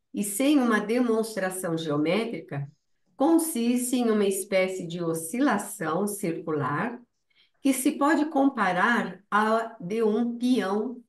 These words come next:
prestes a cair. Em consequência dessa oscilação, o eixo da Terra, mudando de inclinação, descreve um duplo cone, cujo vértice está no centro do planeta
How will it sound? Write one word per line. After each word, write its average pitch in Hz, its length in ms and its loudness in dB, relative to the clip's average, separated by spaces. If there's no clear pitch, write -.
prestes 208 640 -4
a 214 80 -2
cair. 233 560 -4
Em 339 240 4
consequência 175 920 0
dessa 160 440 -2
oscilação, 190 1200 -2
o 254 160 2
eixo 277 440 4
da 214 180 0
Terra, 175 640 -2
mudando 247 760 2
de 185 100 -4
inclinação, 180 1080 0
descreve 240 800 0
um 220 120 2
duplo 370 640 0
cone, 185 640 0
cujo 196 380 -2
vértice 180 960 -2
está 196 320 -6
no 214 120 -2
centro 254 800 0
do 185 160 -8
planeta 165 720 -4